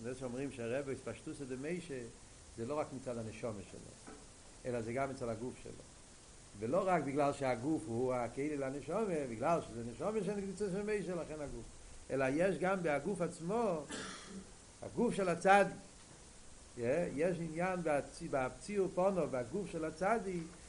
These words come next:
שבגופו של הצדיק נמצא גם כן ניצוץ של משה רבינו, בעצם הגוף שלו.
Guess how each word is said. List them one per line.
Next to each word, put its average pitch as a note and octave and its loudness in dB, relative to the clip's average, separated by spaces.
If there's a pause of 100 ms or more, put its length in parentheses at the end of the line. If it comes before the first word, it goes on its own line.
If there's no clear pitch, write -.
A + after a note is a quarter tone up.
(200)
שבגופו D#3+ 4
של F3+ 4
הצדיק F#3 4
נמצא E3+ 2
גם F#3 2
כן F3+ 0
ניצוץ F3 0
של D#3+ -4
משה D#3 0
רבינו, D3 0 (480)
בעצם E3 2
הגוף D#3 4
שלו. A2+ -8